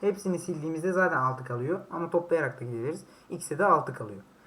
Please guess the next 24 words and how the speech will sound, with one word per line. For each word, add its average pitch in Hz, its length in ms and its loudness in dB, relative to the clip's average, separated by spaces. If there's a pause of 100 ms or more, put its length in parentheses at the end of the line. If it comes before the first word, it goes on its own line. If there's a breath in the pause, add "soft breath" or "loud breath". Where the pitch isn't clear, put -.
(280 loud breath)
Böyle 262 240 8
arkadaşlar 175 500 4
tüm 262 160 2
tabloyu 208 340 4
doldurduk. 185 400 4
Zaten 214 300 4
hepsini 208 460 -2
toplayabilirsiniz. 202 800 4
Her 208 220 2
türlü 180 200 -2
sonuç 196 280 -2
doğru 165 220 2
çıkacak. 170 360 -6 (480 loud breath)
Toplayın 185 400 0
her 147 160 -2
sütunun 139 300 -8
satırı. 151 500 -4
Hep 190 160 0 (240)
oradaki 165 480 2
e-, 160 140 0
sayıya 165 340 0
eşit 151 220 -4
olacak. 120 340 -6
Böyle 170 360 0